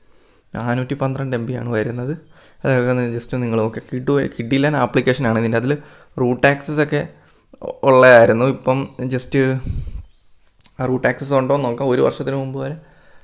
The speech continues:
ഈ ആപ്ലിക്കേഷനിൽ റൂട്ട് ആക്സസ് ഉണ്ടായിരുന്നു. നമ്മുടെ ഫോൺ റൂട്ട് ചെയ്യാതെ തന്നെ ഈ ആപ്ലിക്കേഷൻ ഉപയോഗിച്ച് ഫോൺ റൂട്ട് എന്ന ഒരു സർവീസ് നമുക്ക് സൃഷ്ടിക്കാൻ സാധിക്കുന്നതാണ്. അപ്പോൾ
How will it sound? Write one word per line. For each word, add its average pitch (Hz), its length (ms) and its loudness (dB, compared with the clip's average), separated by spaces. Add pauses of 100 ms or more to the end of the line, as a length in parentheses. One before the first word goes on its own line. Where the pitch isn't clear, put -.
(160)
ഈ 156 40 2 (120)
ആപ്ലിക്കേഷനിൽ 139 560 -4 (120)
റൂട്ട് 123 240 -2
ആക്സസ് 131 400 -10
ഉണ്ടായിരുന്നു. 113 400 0
നമ്മുടെ 123 200 -4 (180)
ഫോൺ 123 240 0 (180)
റൂട്ട് 127 240 -2
ചെയ്യാതെ 123 300 -2
തന്നെ 120 220 -6
ഈ 123 40 -4 (100)
ആപ്ലിക്കേഷൻ 120 460 -4
ഉപയോഗിച്ച് 123 340 -4 (460)
ഫോൺ 135 180 2 (140)
റൂട്ട് 135 380 -2 (240)
എന്ന 127 180 -4 (220)
ഒരു 123 120 -2 (220)
സർവീസ് 117 460 -4 (100)
നമുക്ക് 120 260 -8 (380)
സൃഷ്ടിക്കാൻ - 520 -8 (100)
സാധിക്കുന്നതാണ്. - 680 -4 (580)
അപ്പോൾ 131 220 -2